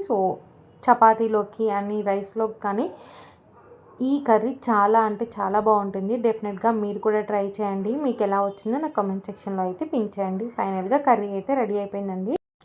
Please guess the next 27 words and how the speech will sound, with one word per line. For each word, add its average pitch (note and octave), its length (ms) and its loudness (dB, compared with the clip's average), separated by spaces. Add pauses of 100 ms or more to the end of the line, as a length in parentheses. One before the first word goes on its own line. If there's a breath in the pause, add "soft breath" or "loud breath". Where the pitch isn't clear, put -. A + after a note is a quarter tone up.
ఆ B3+ 180 6
తర్వాత A3 440 4 (100)
ఇంకా G#3+ 360 2
నేను F#3+ 260 0 (120)
చపాతీలు G3+ 500 2
కూడా A#3 220 0
చేసేసానండి. G#3 760 -2 (120)
So, B3+ 120 0 (220)
ఇంకా F#3+ 260 -4
చపాతీలు G#3 560 2 (180)
అందరికీ G#3 400 -6
తెలిసిందే F#3+ 460 -4
కదా. A3 240 -2 (560 loud breath)
ఇంకా G3+ 180 -4
చపాతీలు G#3 480 2
కూడా G#3+ 220 0
చేసేసుకున్నాను. G3 760 -4 (120)
ఇంకా F#3+ 220 -2 (120)
నాకు, G3 340 -2
మా G#3+ 160 0
వారికైతే F#3 600 -4
ఇలా G3 180 0
ప్లేట్లో G3 460 -2
అయితే G3 240 -2
సర్వ్ F#3+ 320 -2
చేసేసుకుంటున్నాను F#3+ 800 -8
అనమాట. F3+ 340 -8